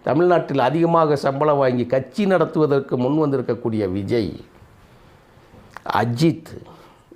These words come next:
இவங்க எல்லாருமே யாருக்கும் ஒரு சின்ன கல்வி உதவி செஞ்சதா கூட நம்ம எங்கேயுமே பார்த்துருக்க முடியாது. எவனாவது கீழே இருக்கிறவர்களுக்கு ஒரு செய்தியை பார்த்துருக்க முடியும். ஆனால் இதை ஒரு இயக்கமாக, ஒரு அறக்கட்டளையாக நடத்துவது என்பது பெரிய விஷயம்.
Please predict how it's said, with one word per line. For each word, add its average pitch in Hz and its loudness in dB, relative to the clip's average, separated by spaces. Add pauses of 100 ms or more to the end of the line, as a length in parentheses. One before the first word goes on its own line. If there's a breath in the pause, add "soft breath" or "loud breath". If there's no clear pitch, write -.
இவங்க 120 0
எல்லாருமே 135 0
யாருக்கும் 127 -2
ஒரு 113 -2
சின்ன 156 0
கல்வி 165 -2
உதவி 135 -2
செஞ்சதா 110 -2
கூட 101 -4
நம்ம 92 -2
எங்கேயுமே 95 -2
பார்த்துருக்க 78 -6
முடியாது. 67 -12 (640 soft breath)
எவனாவது 87 -2
கீழே 151 0
இருக்கிறவர்களுக்கு 135 0
ஒரு 117 -2
செய்தியை 107 -4
பார்த்துருக்க 87 -6
முடியும். 76 -8 (280 loud breath)
ஆனால் 120 2
இதை 117 0
ஒரு 104 -2
இயக்கமாக, 135 0
ஒரு 104 0
அறக்கட்டளையாக 156 0
நடத்துவது 113 -4
என்பது 104 -4
பெரிய 98 -4
விஷயம். - -10